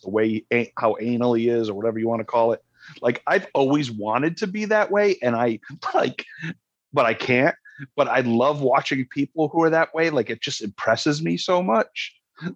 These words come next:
Like, w-, just the way he folds his tie, the way everything's in order. Like, it just, I would l-, love, I'm, like, a messy person, but I would love to be like <laughs> that.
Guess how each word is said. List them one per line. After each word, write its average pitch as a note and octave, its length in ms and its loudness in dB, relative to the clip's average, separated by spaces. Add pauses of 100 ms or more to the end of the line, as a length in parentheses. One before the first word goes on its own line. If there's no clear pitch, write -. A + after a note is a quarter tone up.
(140)
Like, C3+ 200 0 (140)
w-, C#3 220 2
just C#3 180 -4
the C3 80 -4
way C3 100 4
he B2 120 2
folds A#2+ 420 0
his A2+ 220 0
tie, F2+ 540 -2 (340)
the A#2 40 -2
way A#2 200 2
everything's C3 480 2
in A2+ 100 2
order. G#2+ 560 0
Like, A2 220 2
it A2+ 100 -8
just, - 460 -2 (300)
I E3 100 2
would E3+ 200 0
l-, A#2+ 340 -2 (120)
love, B2 400 2 (220)
I'm, D3 160 -2
like, D#3 160 0
a B2+ 60 2
messy D3 360 0
person, E3+ 560 -2 (220)
but B2 80 2
I B2+ 40 6
would C3 140 4
love C3 280 2
to B2 120 -2
be A#2+ 200 -2
like G2+ 280 -2
<laughs> - 40 -20
that. - 1800 -10